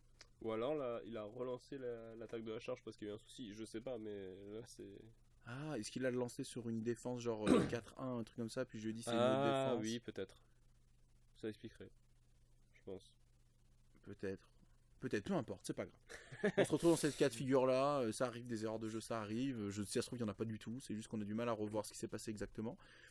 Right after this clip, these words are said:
Speaker 2: Mais c'est pas grave, ça change pas grand-chose à ce qu'il voulait faire, euh, ça aurait marché dans tous les cas, donc,
Speaker 1: Mm.
Speaker 2: euh, pas grave.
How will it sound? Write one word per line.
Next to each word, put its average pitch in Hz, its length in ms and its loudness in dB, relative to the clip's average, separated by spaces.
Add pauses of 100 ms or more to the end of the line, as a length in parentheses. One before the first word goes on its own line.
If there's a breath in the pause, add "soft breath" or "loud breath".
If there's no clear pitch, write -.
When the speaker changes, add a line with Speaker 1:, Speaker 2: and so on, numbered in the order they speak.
Speaker 2:
Mais 107 60 2
c'est 165 100 2
pas 165 80 0
grave, 175 180 0
ça 131 100 -4
change 120 220 -2
pas 127 100 4
grand-chose 117 320 0
à 117 60 0
ce - 80 -8
qu'il 113 100 -4
voulait 104 140 2
faire, 117 300 -2
euh, 98 140 -4
ça 110 120 -2
aurait 107 100 2
marché 107 220 -2
dans 120 60 -2
tous - 120 -14
les 131 60 -6
cas, 107 180 -8
donc, 110 180 -10
Speaker 1:
Mm. 117 100 -6
Speaker 2:
euh, 113 40 -6 (800 loud breath)
pas 123 140 2
grave. 92 160 -4